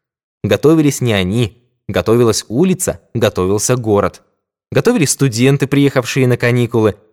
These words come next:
гимназисты и реалисты – учителя и дантисты, вся, в общем, интеллигенция. И простые люди сапожного цеха, и соседи. Все были на стороне Рахили и Якоба, все хотели им счастья и благополучия.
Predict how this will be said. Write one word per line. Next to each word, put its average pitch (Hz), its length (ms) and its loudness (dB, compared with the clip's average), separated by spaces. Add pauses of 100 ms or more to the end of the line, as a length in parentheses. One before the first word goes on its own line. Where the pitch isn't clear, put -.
(120)
гимназисты 131 800 2
и - 20 -2
реалисты – 120 640 0 (240)
учителя 131 480 0
и 226 160 -2
дантисты, 135 840 0 (300)
вся, 165 300 0
в 127 80 0
общем, 135 320 0 (160)
интеллигенция. 120 960 0 (320)
И 131 80 -4
простые 185 420 2
люди 196 220 2
сапожного 165 540 0
цеха, 165 480 -2 (260)
и 117 80 -6
соседи. 104 680 -2 (400)
Все 123 320 0
были 113 240 2
на 110 120 0
стороне 110 440 0
Рахили 127 380 0
и 123 80 0
Якоба, 117 680 -2 (200)
все - 220 0
хотели 160 340 2
им 135 120 2
счастья 170 560 -2
и 147 180 -2
благополучия. 107 840 -2